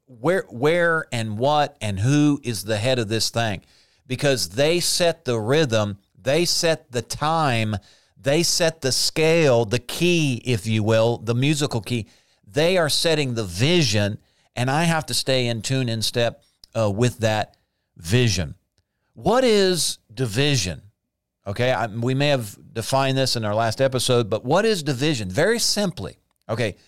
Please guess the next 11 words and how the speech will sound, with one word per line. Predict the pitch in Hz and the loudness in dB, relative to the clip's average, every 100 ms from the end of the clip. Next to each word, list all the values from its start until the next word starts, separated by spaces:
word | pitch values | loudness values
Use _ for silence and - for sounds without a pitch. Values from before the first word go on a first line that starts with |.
| _ _ | _ _
the | 147 - - | -4 -4 -4
absolute | 170 196 - 175 151 117 - _ _ _ - 95 | -4 -2 -2 2 2 0 -2 _ _ _ -20 -2
base | 160 185 202 - - - _ _ _ _ _ _ | 0 2 2 0 -4 -8 _ _ _ _ _ _
core | - 185 196 202 208 196 - 120 | -2 4 8 8 6 2 0 -2
definition | 156 - 147 151 - 135 | -2 0 0 0 0 -4
or | |
concept | 117 - 143 - 117 - | -2 0 0 0 -2 -2
of | 113 95 95 | -6 -6 -10
division | 107 92 127 117 117 | -8 -2 0 0 -4
is | 90 90 | -6 -4
this. | 104 104 - | -2 0 -2